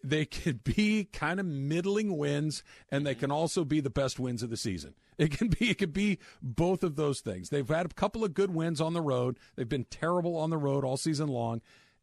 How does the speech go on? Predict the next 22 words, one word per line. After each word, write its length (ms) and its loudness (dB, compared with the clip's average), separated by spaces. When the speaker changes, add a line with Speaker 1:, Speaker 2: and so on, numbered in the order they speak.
Speaker 1:
And 220 2
they 100 4
did 240 2
come 200 0
against 420 -4
the 80 -4
sixth 400 -4
and 140 -4
seventh 440 -2
<laughs> 0 -
place 220 0
teams 320 -6
in 60 -10
the 80 -4
conference. 500 -8
Both 320 2
of 120 0
those 200 2
things 300 -2
can 120 -2
be 120 0
true. 400 0